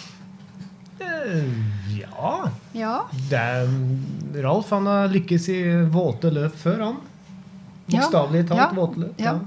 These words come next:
Speaker 1: ja.
Speaker 2: ja. Han har svømt før her. <laughs>
Speaker 1: Ja, nei.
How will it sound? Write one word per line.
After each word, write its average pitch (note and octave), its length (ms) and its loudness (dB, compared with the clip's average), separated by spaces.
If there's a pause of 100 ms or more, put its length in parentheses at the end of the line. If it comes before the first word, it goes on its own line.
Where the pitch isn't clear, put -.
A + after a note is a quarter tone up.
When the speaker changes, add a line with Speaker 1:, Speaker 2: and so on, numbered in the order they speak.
Speaker 1:
ja. A3+ 40 -2
Speaker 2:
ja. A#3 120 -2 (720)
Han B3+ 280 -2
har A3 260 2
svømt G3+ 280 0
før F#3+ 220 -2 (200)
her. G#3 200 -4
<laughs> - 1900 -2
Speaker 1:
Ja, - 220 2
nei. G3 280 4